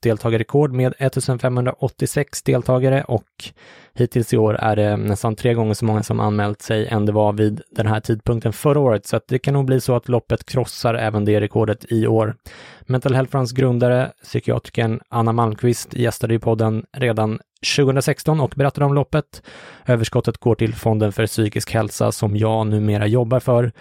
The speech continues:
Den vanliga obligatoriska jävsdeklarationen. Men det är ju en ideell förening som samlar in pengar till psykiatriforskning.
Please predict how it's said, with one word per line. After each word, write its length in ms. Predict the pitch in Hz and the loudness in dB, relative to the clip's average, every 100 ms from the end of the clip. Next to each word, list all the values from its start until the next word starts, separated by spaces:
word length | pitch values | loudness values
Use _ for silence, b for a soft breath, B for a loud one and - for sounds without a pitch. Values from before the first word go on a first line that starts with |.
| B B B B | B B B B
Den 400 | 113 107 110 113 | -4 -2 -4 -2
vanliga 540 | 107 101 104 107 107 - | 0 0 2 0 0 -4
obligatoriska 1040 | - 120 120 120 - 120 117 120 113 107 | -6 -4 -2 0 2 2 2 0 0 0
jävsdeklarationen. 1120 | 107 123 120 - 131 - 131 127 127 131 139 | 0 0 0 -2 -4 -2 -2 0 2 0 -2
Men 320 | - 127 143 127 | -2 -2 0 2
det 80 | |
är 100 | 127 127 | 4 4
ju 120 | 127 | 2
en 120 | 127 | 2
ideell 320 | 123 120 117 | 0 0 0
förening 340 | - 117 110 107 | 0 0 0 0
som 180 | 113 | -2
samlar 260 | 107 113 110 | -2 -2 0
in 100 | 104 | 0
pengar 280 | 107 104 104 | 0 0 -2
till 220 | - 110 | -2 -2
psykiatriforskning. 920 | - 110 107 117 104 113 - 113 101 | -2 -2 0 0 2 0 0 -2 -2